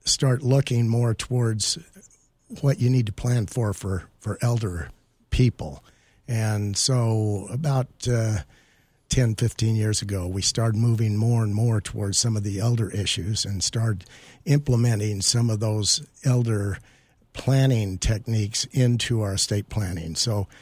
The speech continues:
as a client develops in his life and moves from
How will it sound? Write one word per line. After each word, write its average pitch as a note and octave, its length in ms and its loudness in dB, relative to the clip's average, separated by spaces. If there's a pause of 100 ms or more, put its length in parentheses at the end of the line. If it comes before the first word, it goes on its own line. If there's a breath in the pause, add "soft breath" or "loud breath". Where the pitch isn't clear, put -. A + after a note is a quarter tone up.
(160 loud breath)
as A2+ 220 2
a A2 60 -2
client C3 680 2 (580)
develops A2+ 760 0 (100)
in A2+ 120 0
his G2+ 200 -2
life A2 380 -2
and G2 160 -2
moves B2 280 4
from G2 360 -4